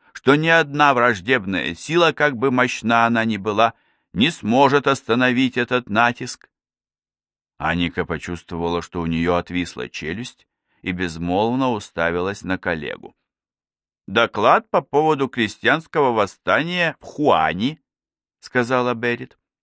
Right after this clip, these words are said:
«Написано в тысяча девятьсот сорок девятом году, если мне не изменяет память. Одна из классических цитат Мао Цзэдуна. Её все знали наизусть».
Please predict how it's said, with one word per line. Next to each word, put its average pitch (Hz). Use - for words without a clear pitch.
«Написано 120
в 147
тысяча 147
девятьсот 117
сорок 131
девятом 101
году, 156
если 135
мне 131
не 131
изменяет 120
память. 131
Одна 104
из 151
классических 160
цитат 156
Мао 139
Цзэдуна. 120
Её 101
все 170
знали 139
наизусть». 85